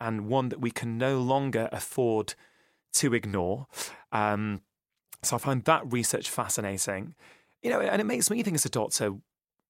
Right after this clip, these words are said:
you know, you've mentioned already type two diabetes, heart disease, mental health problems such as depression and anxiety.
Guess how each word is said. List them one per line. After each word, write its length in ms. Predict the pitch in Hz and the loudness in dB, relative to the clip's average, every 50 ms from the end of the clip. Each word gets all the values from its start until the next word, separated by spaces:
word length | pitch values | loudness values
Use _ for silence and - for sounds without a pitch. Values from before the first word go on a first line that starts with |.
| _ _ | _ _
you 80 | - 156 | -10 -8
know, 60 | 139 | -8
you've 280 | 120 107 135 151 139 - | -6 -6 -6 -4 -4 -2
mentioned 420 | 160 196 196 180 - - 139 123 | -4 -2 -2 -2 -2 -2 0 0
already 460 | 123 120 110 131 139 113 117 107 98 | 0 2 2 2 2 2 2 0 0
type 280 | - - - 160 160 156 | 0 -2 0 0 0 0
two 120 | - 151 | 0 0
diabetes, 640 | 135 127 127 104 127 120 110 - - 101 98 95 - | 0 0 0 0 0 0 0 -2 -2 -4 -2 -2 -2
heart 280 | - 151 147 143 139 | 0 2 2 2 2
disease, 560 | 123 117 - 110 101 95 95 95 - - - - - - - _ _ _ _ - | 0 0 0 0 0 0 -2 -2 -2 -2 -2 -4 -6 -14 -20 _ _ _ _ -4
mental 340 | - 120 127 143 139 156 139 | 0 0 2 2 2 2 2
health 260 | 117 127 135 127 - | 2 2 2 2 0
problems 240 | - 123 113 104 98 | 0 -2 -2 -2 -2
such 140 | - - - | -4 -2 -2
as 60 | - | -2
depression 440 | - - - - 139 123 - - 120 | -4 -4 -4 -4 -2 0 0 -2 -2
and 120 | 107 104 | -2 -2
anxiety. 720 | 107 104 98 120 117 110 110 107 - - 107 95 95 95 | -2 -2 0 0 2 2 2 0 0 0 0 0 -2 -4